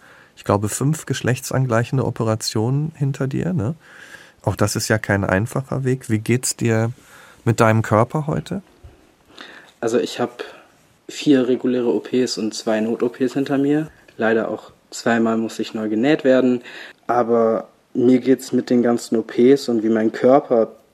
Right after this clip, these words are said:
Speaker 2: mittlerweile aussieht, echt, echt gut.
Speaker 1: Mhm.
Speaker 2: Es ist so befreiend, so zu sein, wie ich mich selber sehe. Und es macht mich einfach nur glücklich, weil ich auch, ich bin zwar noch nicht fertig, ich brauch noch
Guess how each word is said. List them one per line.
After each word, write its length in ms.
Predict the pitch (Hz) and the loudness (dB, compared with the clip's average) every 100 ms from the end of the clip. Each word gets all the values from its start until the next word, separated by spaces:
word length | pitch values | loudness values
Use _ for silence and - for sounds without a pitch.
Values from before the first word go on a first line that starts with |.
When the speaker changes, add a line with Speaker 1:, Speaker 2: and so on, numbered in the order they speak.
| _ | _
Speaker 2:
mittlerweile 680 | 120 135 139 135 113 117 - | 0 4 6 6 4 0 0
aussieht, 560 | 123 147 - 120 120 - - | -2 -2 -2 -2 -2 -6 -6
echt, 420 | 113 - - - _ - | -4 -6 -18 -20 _ -10
echt 320 | 123 - - | -10 -10 -14
gut. 380 | - 107 - - _ 139 | -8 -8 -10 -20 _ -12
Speaker 1:
Mhm. 340 | 92 95 113 - _ - | -10 -8 -10 -10 _ -8
Speaker 2:
Es 160 | 117 | -2
ist 400 | 131 120 - - - _ _ _ _ _ _ _ | -2 -2 -6 -18 -20 _ _ _ _ _ _ _
so 480 | - 113 110 131 185 | -6 -2 2 6 6
befreiend, 720 | 196 143 - 123 139 143 135 | 4 -2 -2 -2 2 2 2
so 220 | - 127 | 0 -4
zu 200 | 131 - | -2 -4
sein, 420 | 123 117 120 127 117 | -2 0 0 0 0
wie 80 | |
ich 120 | 104 - | -2 -4
mich 200 | 110 - | -8 -2
selber 340 | 120 113 110 | 0 0 0
sehe. 560 | 104 120 113 113 131 - _ _ _ _ | 0 2 2 2 -2 -8 _ _ _ _
Und 160 | 120 117 | -4 -4
es 160 | - | -2
macht 220 | 120 - | -4 -4
mich 160 | 120 - | -8 -4
einfach 240 | 123 113 | -4 -4
nur 180 | 110 110 | -4 -4
glücklich, 600 | 110 117 113 101 95 - - | -2 -4 -2 -4 -6 -8 -6
weil 160 | 113 | -4
ich 220 | 104 - - | -4 -6 -4
auch, 360 | 110 107 - - | -4 -4 -10 -14
ich 160 | - | -4
bin 160 | - 160 | 2 2
zwar 200 | 165 127 | 4 0
noch 140 | 117 | 0
nicht 180 | 117 113 | -2 -6
fertig, 440 | - 127 127 110 107 | 0 0 0 -6 -10
ich 120 | - | -16
brauch 340 | - 120 - | -2 -2 0
noch 260 | 117 - | -4 -6